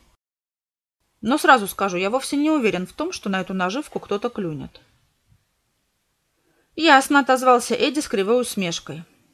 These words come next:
«А ежели никто не клюнет, то я по-прежнему останусь под подозрением». «Верно. Но зато, если мой замысел удастся...» Молодой человек, понимающе кивнул.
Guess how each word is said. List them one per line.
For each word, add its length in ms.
«А 120
ежели 300
никто 300
не 100
клюнет, 540
то 80
я 120
по-прежнему 640
останусь 380
под 160
подозрением». 760
«Верно. 480
Но 120
зато, 240
если 240
мой 180
замысел 480
удастся...» 600
Молодой 320
человек, 400
понимающе 580
кивнул. 420